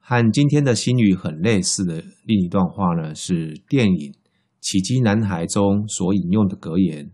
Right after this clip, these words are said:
：“当你要在正确与仁慈之间做抉择，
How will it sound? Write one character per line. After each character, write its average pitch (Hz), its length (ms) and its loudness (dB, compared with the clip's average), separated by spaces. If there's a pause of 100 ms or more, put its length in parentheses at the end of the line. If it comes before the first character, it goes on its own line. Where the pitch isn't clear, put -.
(800)
：“当 143 180 2
你 117 120 4
要 107 180 4
在 101 340 2
正 104 360 0
确 92 480 -2
与 90 240 -8
仁 92 200 -4
慈 101 200 -4
之 110 180 -4
间 117 420 0
做 104 240 0
抉 92 320 -2
择， 85 400 -6